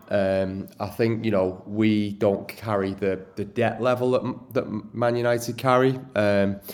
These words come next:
because we operate a bit differently to how the Glazers, um, operate United. Uh, you know, so I think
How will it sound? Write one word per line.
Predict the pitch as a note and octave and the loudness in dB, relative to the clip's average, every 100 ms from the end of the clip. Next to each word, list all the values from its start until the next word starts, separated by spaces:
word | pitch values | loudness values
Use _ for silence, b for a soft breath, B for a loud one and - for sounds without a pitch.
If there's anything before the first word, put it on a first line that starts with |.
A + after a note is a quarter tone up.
| B B B - | B B B -14
because | A2+ A2 | -6 0
we | G#2+ | 4
operate | G#2+ G#2 A#2 A#2 A2+ - | 4 4 4 6 4 2
a | G2+ | 0
bit | A2 - | -2 2
differently | A2+ A2 B2 C3 C#3 | 0 2 0 2 2
to | C3+ A#2 G#2+ A2 | 2 2 2 2
how | G#2+ G2+ | 0 0
the | G#2 | 0
Glazers, | G#2+ G2+ G#2 G#2 G2+ F#2+ - B B B B B - | 2 2 2 0 -4 -4 -10 B B B B B -4
um, | G2 F#2+ F#2+ G2 | 0 0 -2 -4
operate | A2 A2 G#2 G2 | -6 -2 0 2
United. | G#2 G#2 B2 - C#3 C#3 - - - - | 2 4 2 2 0 0 -10 -20 -20 -4
Uh, | G2+ G2 G2 G2 G2 G2 G2 G2 F#2+ - | 0 2 2 0 0 0 0 0 -2 -2
you | A2 | 0
know, | G2+ G2 | 2 2
so | - A2+ | 4 4
I | |
think | A#2 E3+ E3 - | 6 4 4 0